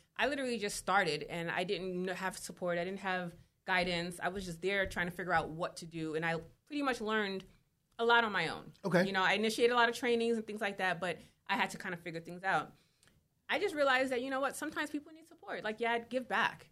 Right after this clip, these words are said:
Speaker 2: Yes.
Speaker 1: Like, you are in a position where you can help other agents. There are agents that can be amazing. All they just need is that support, that push,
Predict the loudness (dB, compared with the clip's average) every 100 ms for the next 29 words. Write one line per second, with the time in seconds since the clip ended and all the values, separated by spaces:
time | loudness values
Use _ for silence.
0 | _ 6 8 8 6 4 2 4 4 0
1 | 2 4 4 0 0 -2 -2 -4 0 0
2 | 0 -2 -2 -2 -2 -2 -2 -2 0 -2
3 | -4 -2 -4 -4 -6 -4 -6 -8 _ _
4 | _ _ -6 -4 -2 -2 -2 -4 -8 -10
5 | -20 _ _ _ _ _ _ _ _ 0
6 | 2 2 0 -4 -4 -4 -2 -2 -4 -6
7 | -4 -4 -8 -6 -4 -2 -4